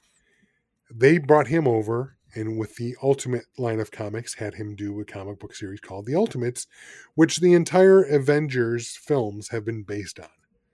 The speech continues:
So Marvel was already pulling from this well.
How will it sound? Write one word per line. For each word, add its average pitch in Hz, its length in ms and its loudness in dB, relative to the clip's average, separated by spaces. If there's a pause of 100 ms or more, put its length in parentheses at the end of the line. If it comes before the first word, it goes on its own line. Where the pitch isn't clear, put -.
(340)
So 135 320 4
Marvel 156 440 2
was 127 160 0
already 123 260 0
pulling 127 340 -4
from 131 160 -8
this 127 160 -6
well. 123 380 -4